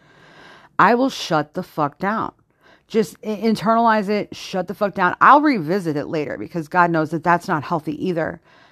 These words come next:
But due to forty years of bullshit,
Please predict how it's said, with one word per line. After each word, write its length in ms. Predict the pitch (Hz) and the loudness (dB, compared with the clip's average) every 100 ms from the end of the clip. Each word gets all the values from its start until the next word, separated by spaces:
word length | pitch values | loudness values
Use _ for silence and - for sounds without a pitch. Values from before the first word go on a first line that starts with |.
| _ - | _ -14
But 720 | 156 190 220 202 147 - 165 | -2 4 6 6 4 -2 -10
due 280 | 139 190 202 | -2 0 -2
to 600 | - 175 160 156 156 156 _ _ _ _ _ | -2 0 2 2 -2 -6 _ _ _ _ _
forty 500 | - - 196 233 220 | -20 0 4 6 4
years 260 | 190 202 | 2 2
of 160 | 175 139 | 0 0
bullshit, 600 | 160 190 - 131 67 | 2 2 0 -8 -8